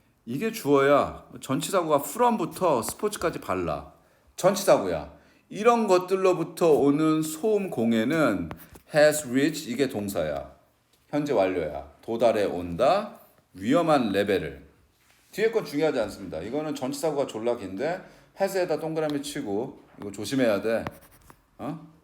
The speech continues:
여기 has 피피야. have 피피가 아니라.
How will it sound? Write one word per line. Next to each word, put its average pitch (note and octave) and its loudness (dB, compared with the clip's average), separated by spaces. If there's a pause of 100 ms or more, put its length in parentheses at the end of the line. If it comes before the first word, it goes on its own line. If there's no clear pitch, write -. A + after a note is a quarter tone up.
(200)
여기 F2+ -8 (500)
has F3+ -2
피피야. A2+ -2
have D3+ -4
피피가 A2+ -2
아니라. G2 0